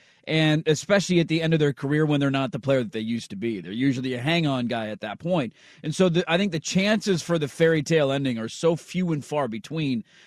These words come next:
That's why you don't see it very often. What makes this <laughs> unique is that, I mean, you're not wrong. It, Tom Brady's competitive, uh, j-, fire is what made him the quarterback that he was in his career, and it's why he ultimately couldn't walk away, and it's what cost him his family.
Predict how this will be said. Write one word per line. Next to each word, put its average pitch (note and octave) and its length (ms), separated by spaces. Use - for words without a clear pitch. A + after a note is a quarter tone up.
That's F3+ 260
why F3 160
you D3 140
don't C#3 220
see D#3+ 160
it A#2+ 80
very A#2+ 240
often. B2+ 420
What E3 180
makes G3+ 300
this F#3+ 280
<laughs> - 0
unique D#3+ 720
is D#3 220
that, D#3+ 240
I E3 60
mean, F3+ 100
you're G#3 100
not A#3 220
wrong. D#3+ 440
It, C#3 200
Tom G3 180
Brady's G3 300
competitive, E3 640
uh, C#3+ 120
j-, A2+ 240
fire F3 500
is B2 160
what D3 160
made D#3 240
him D#3 160
the C#3+ 80
quarterback D3 440
that C#3 120
he C3+ 60
was C3 240
in B2 60
his A#2+ 120
career, C3+ 300
and E3+ 100
it's D3 100
why D#3 220
he D3+ 160
ultimately C#3+ 460
couldn't C#3+ 240
walk C3 240
away, B2 240
and E3 80
it's E3+ 120
what F3+ 120
cost E3+ 280
him D3+ 100
his B2 120
family. D#3 500